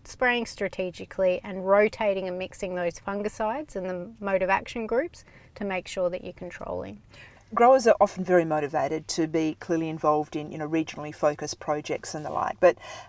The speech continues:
Speaker 2: they're, they're, they're busy and they might be wondering, "Why is this network, why is afrin important to them? Why should I get involved?"
Speaker 1: Um, I mean, they can step in and out of afrin at any stage, so they can help us with the survey if they want. They can get in touch and give,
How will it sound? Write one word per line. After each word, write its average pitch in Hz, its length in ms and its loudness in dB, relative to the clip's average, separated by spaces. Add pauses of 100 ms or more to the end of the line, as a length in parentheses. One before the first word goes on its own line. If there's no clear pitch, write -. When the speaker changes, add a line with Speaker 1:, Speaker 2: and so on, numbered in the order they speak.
(160)
Speaker 2:
they're, 185 320 8
they're, 175 160 2
they're 165 140 0
busy 156 480 -2
and 185 260 6
they 185 80 12
might 190 220 10
be 196 80 0
wondering, 175 380 6
"Why 190 420 8
is 190 280 0
this 190 320 2
network, 156 540 0
why 175 200 8
is 180 200 0
afrin 165 340 0
important 160 580 0
to 160 140 0
them? 156 160 -2
Why 175 220 8
should 175 220 0
I 160 160 4
get 151 140 -4
involved?" 151 640 -4 (380)
Speaker 1:
Um, 311 220 2
I 285 140 4
mean, 294 180 6
they 294 160 4
can 277 240 0
step - 360 2
in 233 180 2
and 233 120 0
out 202 220 0
of 190 80 -2
afrin 226 420 -4
at 196 140 -2
any 185 240 -2
stage, 185 480 -6
so 196 160 2
they 196 160 4
can 208 140 -6
help 190 260 -2
us 185 140 -8
with 185 140 -8
the - 80 -8
survey 254 420 4
if 240 120 -6
they 240 160 2
want. 233 360 -2
They 202 120 2
can 190 200 -6
get 190 120 2
in 185 120 -2
touch - 340 -2
and 202 140 -4
give, 190 160 -4